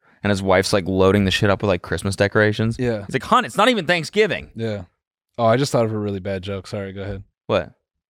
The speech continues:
Speaker 2: No, c-, finish.
Speaker 1: No, I wanna hear that. Nice, dude. That was, I wish I never asked for that. <laughs> That's like in the fucking, did you listen to the Trillionaire episode?
Speaker 2: Uh, yeah.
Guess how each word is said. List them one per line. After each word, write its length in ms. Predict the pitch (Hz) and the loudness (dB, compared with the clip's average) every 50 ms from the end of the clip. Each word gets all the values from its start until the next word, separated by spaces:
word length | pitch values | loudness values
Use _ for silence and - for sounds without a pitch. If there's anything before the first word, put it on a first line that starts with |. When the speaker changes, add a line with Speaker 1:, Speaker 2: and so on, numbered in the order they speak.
| _ _ _ _ _ _ - | _ _ _ _ _ _ -6
Speaker 2:
No, 140 | 117 98 90 - _ _ - | -6 -6 -6 -10 _ _ -18
c-, 60 | - - - | -18 -18 -14
finish. 460 | _ - 131 110 101 90 - - - _ _ _ | _ -4 -4 -4 -4 -6 -10 -16 -20 _ _ _
Speaker 1:
No, 120 | 139 147 | -4 -2
I 80 | 104 95 | 0 0
wanna 160 | 113 127 123 | 0 2 0
hear 140 | 117 107 104 | 0 0 0
that. 240 | 123 117 90 73 - - _ - - - - - - - - - - - - - - - - - - - - _ _ _ | 0 0 -2 -4 -8 -16 _ -10 -8 -6 -6 -6 -6 -8 -10 -10 -10 -8 -8 -6 -8 -8 -12 -14 -20 -20 -20 _ _ _
Nice, 240 | 123 120 120 117 - - | -2 -2 -2 -2 -4 -4
dude. 260 | 101 98 98 101 - _ | -6 -4 -4 -6 -10 _
That 120 | - 110 113 | -6 -4 -2
was, 280 | 113 123 113 104 - | -2 -2 -2 -4 -6
I 80 | - 85 | -10 -8
wish 200 | 95 104 113 - | -6 -6 -6 -6
I 40 | 110 104 | -6 -4
never 220 | 107 104 104 98 | -4 -2 -2 -2
asked 260 | 95 87 85 - - | -2 -2 -4 -6 -8
for 100 | - 87 | -8 -6
that. 220 | 82 73 65 65 - | -6 -6 -8 -8 -4
<laughs> 1600 | - 156 - - - - - - - 294 - - - 277 254 - 247 233 208 208 - 165 165 - 170 - - 147 - - - - 156 - - - - - - _ _ _ - - _ _ - - _ _ - - | -4 -4 -4 -2 -6 -8 -8 -8 -4 -4 -4 0 0 -2 0 2 2 2 2 0 -2 -2 0 0 0 -2 -2 -4 -6 -6 -6 -6 -6 -6 -6 -6 -6 -8 -8 _ _ _ -20 -20 _ _ -20 -20 _ _ -20 -4
That's 300 | - 180 170 170 156 208 | 0 2 2 2 4 2
like 180 | 208 202 170 | 2 2 2
in 80 | 196 180 | 0 0
the 80 | 180 | 0
fucking, 320 | 165 160 185 196 196 190 - - - - - | 0 0 0 0 0 -4 -6 -10 -14 -12 -12
did 140 | - 175 240 | -10 -4 0
you 100 | 370 311 | 2 2
listen 260 | 403 302 226 269 240 | 2 2 2 2 0
to 80 | 170 | 0
the 60 | 151 - | 0 2
Trillionaire 440 | - 170 165 170 185 202 214 220 | 2 2 2 4 4 4 4 4
episode? 380 | 220 208 214 - 277 233 262 214 - _ - - _ - | 2 0 0 0 0 0 -2 -4 -8 _ -20 -20 _ -4
Speaker 2:
Uh, 120 | 127 131 127 | 0 0 2
yeah. 360 | 120 117 131 120 104 92 | 2 2 2 0 0 -2